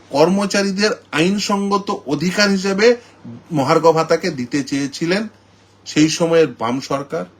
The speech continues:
বিশেষ করে বুদ্ধদেব ভট্টাচার্য এবং অসীম দাশগুপ্তদের সরকার।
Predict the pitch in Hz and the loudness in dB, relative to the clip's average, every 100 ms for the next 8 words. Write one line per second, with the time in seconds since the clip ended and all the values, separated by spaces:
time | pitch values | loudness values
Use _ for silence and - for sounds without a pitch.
0 | _ _ _ - 147 - 151 104 110 135 | _ _ _ -8 -8 -6 -6 -4 -4 -2
1 | 143 135 131 139 139 135 - 170 - 135 | -2 -4 -6 -6 -6 -8 -8 -8 -6 -4
2 | 147 170 - - - 131 107 98 - 87 | -2 -2 -6 -14 -10 -6 -4 -4 -8 -16
3 | 90 - - - - | -16 -16 -14 -16 -18